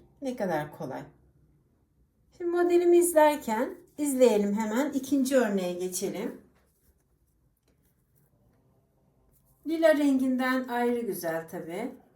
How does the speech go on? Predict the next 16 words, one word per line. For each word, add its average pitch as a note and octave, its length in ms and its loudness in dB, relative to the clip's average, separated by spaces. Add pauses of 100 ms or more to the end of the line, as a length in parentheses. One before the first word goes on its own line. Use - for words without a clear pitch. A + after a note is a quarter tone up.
(180)
durdu. E3+ 560 -8 (560)
Sizler A#3 560 0
dilediğiniz, A3 540 -2
sevdiğiniz G3+ 640 -4
renklerden G3+ 840 -6
yaparsınız. A3 880 -8 (440)
Şimdi E4 160 -12
ikinci E4 380 -4
örneğimizi A#3 760 2
hemen G#3+ 440 -4
devam G3+ 360 -2
edelim. F3+ 440 -4 (1700)
Başladığımız C4+ 880 4
gibi G#3 160 -4
bakın A#3+ 500 -2
bir, A#3+ 420 2